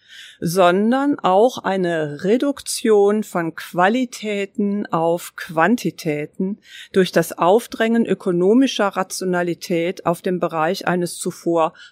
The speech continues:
wohlfahrtsstaatlich organisierten Gesundheitssystems. Das Gewinnmaximierungsziel der Ökonomisierung entwickelt sich aus der Einführung der, des D-R-G-Tarifsystem,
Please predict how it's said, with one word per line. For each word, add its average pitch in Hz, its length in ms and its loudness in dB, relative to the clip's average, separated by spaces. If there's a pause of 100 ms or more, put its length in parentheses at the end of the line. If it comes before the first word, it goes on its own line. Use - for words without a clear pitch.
wohlfahrtsstaatlich 196 1300 0
organisierten 170 840 -2
Gesundheitssystems. 170 1300 -10 (1300)
Das 190 200 4
Gewinnmaximierungsziel 196 1500 2
der 185 160 2
Ökonomisierung 190 1080 0
entwickelt 185 680 -2
sich - 400 -2
aus 196 160 2
der 175 160 0
Einführung 202 920 0
der, 170 320 2 (300)
des 175 440 2
D-R-G-Tarifsystem, 196 2250 0